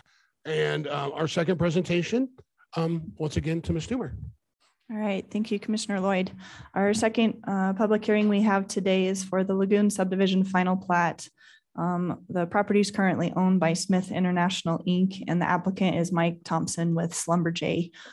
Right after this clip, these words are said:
Speaker 2: Um, this is a roughly thirty-five acre, uh, parcel of land that's located where the old Slumberjay buildings are, um, just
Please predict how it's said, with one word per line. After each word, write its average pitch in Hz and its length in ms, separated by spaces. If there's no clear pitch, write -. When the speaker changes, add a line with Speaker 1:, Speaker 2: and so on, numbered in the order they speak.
Speaker 2:
Um, 160 280
this 180 200
is 180 140
a 175 320
roughly 190 280
thirty-five 190 460
acre, 190 500
uh, 175 220
parcel 196 460
of 180 160
land 185 360
that's - 400
located 180 560
where 175 180
the 175 80
old 180 200
Slumberjay 180 520
buildings 180 540
are, 170 460
um, 160 460
just 180 400